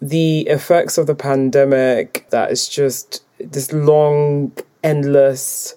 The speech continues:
experience, um, the overwhelm, you know, the Zoom fatigue.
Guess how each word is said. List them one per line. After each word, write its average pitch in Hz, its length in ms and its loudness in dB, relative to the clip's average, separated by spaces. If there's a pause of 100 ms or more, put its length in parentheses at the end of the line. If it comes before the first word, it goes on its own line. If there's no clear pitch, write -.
(160)
experience, 147 1200 2
um, 139 440 2
the 139 120 2
overwhelm, 139 1500 2
you 160 140 0
know, 131 480 2
the 139 180 0
Zoom 156 380 2
fatigue. 143 1400 -4